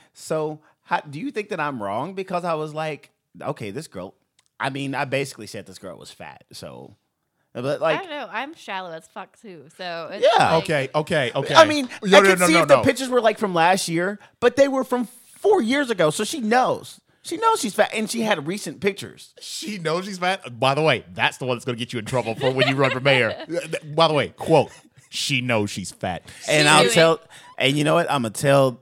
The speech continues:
Speaker 1: the people in Nashville the same w-, thing I'm telling you. It don't matter because this is how I feel in this moment in time. And twenty years from now, I could have matured and grown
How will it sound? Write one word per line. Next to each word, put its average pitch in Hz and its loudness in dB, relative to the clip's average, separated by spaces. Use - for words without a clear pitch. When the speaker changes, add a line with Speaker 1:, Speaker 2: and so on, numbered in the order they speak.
Speaker 1:
the 120 -4
people 113 -6
in 107 -4
Nashville 127 -2
the 92 -12
same 123 -2
w-, - -12
thing 131 -6
I'm 120 -8
telling 127 -4
you. 143 -6
It 78 -14
don't 90 -8
matter 120 -4
because 82 -12
this 110 -6
is 127 -10
how 120 -4
I 123 -2
feel 117 -6
in 98 -10
this 139 -6
moment 117 -6
in 104 -12
time. 117 -4
And 113 -6
twenty 156 0
years 185 -2
from 123 -8
now, 110 -8
I 269 -4
could 156 -10
have 170 -12
matured 151 -8
and 143 -6
grown 143 -4